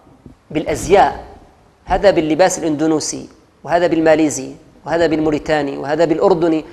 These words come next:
وهذا بالسعودي، وهذا بلباس جاء من أفغانستان، ألبسة متعددة، كل تظهر جنسيته في أيام منى، والذبائح كثيرة، أيام أكل وشرب،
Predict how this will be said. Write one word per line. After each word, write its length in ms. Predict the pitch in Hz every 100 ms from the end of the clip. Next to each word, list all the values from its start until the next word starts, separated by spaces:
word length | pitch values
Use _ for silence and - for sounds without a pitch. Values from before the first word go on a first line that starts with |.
| - -
وهذا 260 | 147 180 214
بالسعودي، 680 | 190 - 220 214 240 175 151
وهذا 240 | 180 220
بلباس 480 | 214 202 233 233 151
جاء 380 | 208 240 226 - - -
من 120 | 175
أفغانستان، 800 | 214 185 175 196 - 262 220 160 - - - - -
ألبسة 360 | 269 247 233 262
متعددة، 840 | 233 240 277 226 196 160 143 135 - - -
كل 340 | - 277 269 254
تظهر 420 | - 269 247 277 240
جنسيته 800 | 247 226 247 247 277 277 233
في 220 | 240 214 -
أيام 300 | 220 254 254
منى، 480 | 254 262 214 139 139 - - - - _ _ -
والذبائح 640 | 165 180 160 208 277 262 240
كثيرة، 640 | 233 254 285 277 180 131 - -
أيام 460 | 180 190 226 254 240
أكل 380 | 220 233 233 247
وشرب، 380 | 233 262 214